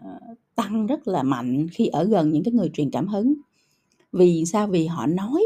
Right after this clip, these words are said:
và làm những cái điều thật là wow, thật là hay ho, thật là hứng khởi, vượt ra khỏi những cái loanh quanh tẻ nhạt nhỏ nhen đời thường.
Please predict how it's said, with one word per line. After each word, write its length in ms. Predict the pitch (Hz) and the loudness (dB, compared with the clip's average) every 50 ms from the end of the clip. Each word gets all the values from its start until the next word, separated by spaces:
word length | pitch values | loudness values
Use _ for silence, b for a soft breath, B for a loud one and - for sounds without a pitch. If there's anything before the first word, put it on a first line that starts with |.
| 453 | 2
và 80 | - 214 | 2 2
làm 360 | 165 143 147 147 139 135 139 | 2 2 0 0 0 -2 -2
những 120 | 139 143 - | -4 -4 -2
cái 120 | - 254 | 0 2
điều 200 | 226 208 156 147 | 2 2 2 0
thật 180 | 143 - - - | -2 -4 -4 -2
là 80 | 131 | -2
wow, 480 | 120 127 151 202 226 247 240 240 226 220 | -2 0 0 0 0 0 0 0 -2 -2
thật 200 | - 185 180 - | -6 -8 -8 -8
là 80 | 139 | -8
hay 280 | 147 156 196 226 233 233 | -8 -4 -2 0 2 2
ho, 260 | 233 226 226 226 226 | 2 0 -2 -2 -4
thật 180 | 214 190 180 - | -6 -8 -10 -10
là 80 | - | -8
hứng 240 | 143 156 226 277 392 440 | -2 4 4 6 6 4
khởi, 260 | - 220 135 - - 233 | 2 -2 -2 -2 -2 0
vượt 300 | 220 214 240 240 - _ | 4 4 4 4 2 _
ra 240 | - 220 240 233 | -4 -4 -4 -4
khỏi 320 | 233 233 - - - 143 269 | -4 -8 -8 -6 -2 0 2
những 240 | 285 208 - - 247 | 2 2 0 -2 -4
cái 100 | - 277 | -4 -2
loanh 320 | 285 277 269 269 262 262 269 | -2 0 0 0 0 0 0
quanh 220 | 254 262 262 254 254 | 0 0 0 0 0
tẻ 200 | - 208 - 226 | -2 -2 0 0
nhạt 260 | 240 214 160 - - | 0 0 -2 -2 -2
nhỏ 200 | 143 - - 165 226 | -4 -4 -2 -2 -2
nhen 180 | 233 214 196 | -2 -2 -2
đời 140 | 180 147 131 | -2 -4 -2
thường. 220 | - 143 127 117 | -2 -4 -4 -4